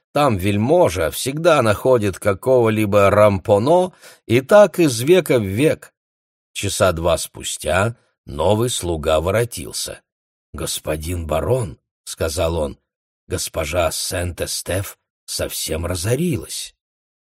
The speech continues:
«О, тем лучше», радостно сказал барон. «Она в мой рука». «Почтенная женщина, слыхать, большая охотница до карт»,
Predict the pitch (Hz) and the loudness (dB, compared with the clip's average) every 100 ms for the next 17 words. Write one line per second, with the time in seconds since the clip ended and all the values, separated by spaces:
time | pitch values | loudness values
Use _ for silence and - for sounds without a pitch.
0 | _ _ _ _ 190 220 196 143 92 - | _ _ _ _ 4 8 8 8 4 -6
1 | _ _ _ _ _ 117 139 208 196 214 | _ _ _ _ _ -2 -2 2 2 4
2 | 262 277 - - - - 110 95 113 147 | 6 6 4 -6 -6 -2 0 2 2 -2
3 | _ _ - 92 87 90 - 101 - 92 | _ _ 0 2 2 0 -2 -4 -2 -2
4 | 85 90 85 90 82 78 - _ _ _ | 2 2 2 2 0 -4 -12 _ _ _
5 | 107 113 151 175 113 143 156 196 190 190 | -2 2 4 4 4 6 8 8 8 6
6 | 151 208 151 80 - _ _ _ _ _ | 6 6 6 2 -2 _ _ _ _ _
7 | _ _ _ _ _ - 82 - - 107 | _ _ _ _ _ -8 -6 -6 -6 -2
8 | 101 90 87 82 71 110 127 - 90 80 | 0 0 -2 -4 -2 -2 -2 -4 -4 -4
9 | - 85 - 95 90 95 87 104 110 104 | -6 -8 -2 -2 0 -4 -2 0 2 2
10 | - 113 110 113 - 113 104 104 - 147 | 0 -2 -2 -6 -2 -2 0 -2 0 0
11 | - - | 0 -8